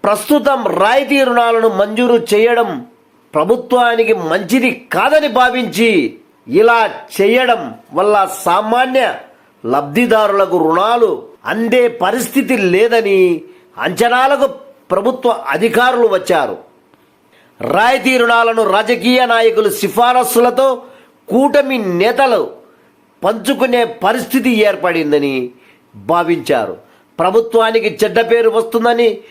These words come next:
నివేదికలు అందాయి. క్షేత్రస్థాయిలో జరిగిన, జరిగిన, జరుగుతున్న విధానాన్ని పరిశీలించిన ప్రభుత్వం, ప్రభుత్వ రాయితీ రుణాలను తాత్కాలికంగా నిలిపివేస్తూ నిర్ణయం తీసుకుంది.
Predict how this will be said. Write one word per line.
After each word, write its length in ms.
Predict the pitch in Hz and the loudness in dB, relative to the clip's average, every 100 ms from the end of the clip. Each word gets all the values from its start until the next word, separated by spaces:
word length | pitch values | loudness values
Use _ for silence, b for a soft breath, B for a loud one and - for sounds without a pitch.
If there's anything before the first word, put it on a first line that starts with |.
| B - | B -8
నివేదికలు 840 | 135 175 240 277 277 269 262 233 165 - - | -2 2 2 2 0 0 0 -2 -6 -16 -8
అందాయి. 600 | 139 170 180 170 139 95 - B B _ | -6 -2 -2 0 -4 -8 -16 B B _
క్షేత్రస్థాయిలో 960 | - 247 247 254 233 - 226 226 214 214 | -2 -2 0 -2 -2 -2 0 2 2 0
జరిగిన, 560 | 190 202 196 196 147 117 110 _ _ _ _ | 0 0 2 0 -2 -12 -20 _ _ _ _
జరిగిన, 580 | 110 160 208 226 254 240 - - _ 120 | -10 -2 0 0 0 0 -4 -18 _ -14
జరుగుతున్న 720 | 107 180 226 254 - 233 220 | -2 0 2 0 -2 0 -2
విధానాన్ని 720 | 139 180 208 277 294 277 262 | -2 0 2 2 0 0 -2
పరిశీలించిన 680 | 196 220 175 226 208 202 | -4 -4 -2 -4 -2 -2
ప్రభుత్వం, 600 | 196 170 190 226 233 226 185 b b b b _ | 0 -2 -2 0 0 -2 -6 b b b b _
ప్రభుత్వ 480 | 175 202 285 - 269 214 156 | -4 0 -2 0 0 0 0
రాయితీ 380 | 165 233 277 277 | 0 0 0 0
రుణాలను 520 | 254 240 226 220 214 | 2 2 2 0 0
తాత్కాలికంగా 960 | 202 - 226 226 247 233 220 208 196 196 | -4 -2 -4 -2 -2 0 0 0 2 0
నిలిపివేస్తూ 840 | 185 170 220 240 226 214 - 196 | 0 -2 -2 0 0 0 0 -2
నిర్ణయం 560 | 165 151 156 196 220 226 | 0 0 0 2 2 0
తీసుకుంది. 520 | 226 165 - - 120 | -2 -10 -10 -10 -10